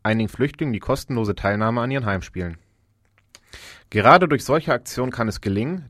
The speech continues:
die soziale Isolation der Asylbewerber aufzubrechen, auch wenn es nur ein oder zwei Stunden Ablenkung vom Trott ermöglicht. In Petz, in Brandenburg, wie auch in Hellersdorf,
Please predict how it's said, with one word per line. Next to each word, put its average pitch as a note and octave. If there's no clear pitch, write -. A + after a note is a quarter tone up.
die A2+
soziale C3
Isolation B2+
der A#2+
Asylbewerber A2+
aufzubrechen, F#2
auch B2
wenn D3
es C3
nur -
ein D3+
oder C#3
zwei B2+
Stunden A#2
Ablenkung A2+
vom G2
Trott -
ermöglicht. F#2
In F#2
Petz, -
in D#2
Brandenburg, D3
wie B2
auch B2+
in G#2+
Hellersdorf, D#3